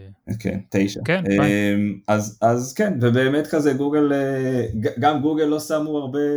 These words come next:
Speaker 1: אה, דגש על הדבר הזה, וגם אנחנו כאילו, לא הייתה תרבות כל כך של,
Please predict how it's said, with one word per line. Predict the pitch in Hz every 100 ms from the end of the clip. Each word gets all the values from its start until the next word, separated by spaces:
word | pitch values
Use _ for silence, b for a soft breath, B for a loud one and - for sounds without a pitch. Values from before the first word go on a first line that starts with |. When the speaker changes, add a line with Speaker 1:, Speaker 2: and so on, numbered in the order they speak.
| 147 143
Speaker 1:
אה, | 127 120
דגש | 127 143 147
על |
הדבר | 139 143
הזה, | 180 170
וגם | 123 135 143 107
אנחנו | 117 139 - 139
כאילו, | - 113 113 110 - _ - b b b b b _ _ _ _ _ _ _
לא | 127 147
הייתה | 151 160
תרבות | 156 117 107 143 147
כל | 123 113
כך | 104 -
של, | - 101